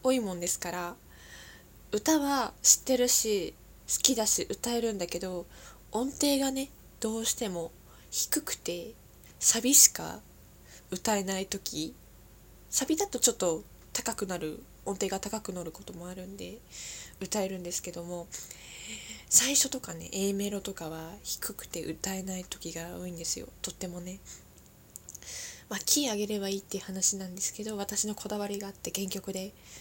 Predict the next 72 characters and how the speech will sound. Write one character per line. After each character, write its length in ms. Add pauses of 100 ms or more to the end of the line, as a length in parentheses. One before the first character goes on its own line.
(220)
歌 180
い 60
た 140
い 60
っ 40
て 120
い 40
う 20
の 80
が 100
ど 100
う 40
し 80
て 80
も 100
あ 40
っ 20
て 140
ね。 240
そ 160
ん 60
で、 200 (1040)
ど 220
う 80
し 80
て 100
も 140
ね、 240 (540)
カ 160
ラ 120
オ 40
ケ 180
は 120
な 120
か 120
な 120
か、 240 (760)
本 280
当 120
に 140
仲 260
い 80
い 40
友 240
達 220
じ 80
ゃ 40
な 100
い 80
と、 400
自 160
分 200
の 100
下 240
手 0
な 140
歌 280
を 200 (380)
披 160
露 140
で 100
き 120
な 100
い 60
ん 100 (260)
で 60
す 160
よ。 60 (580)
だ 100
か 120
ら 120
ね、 260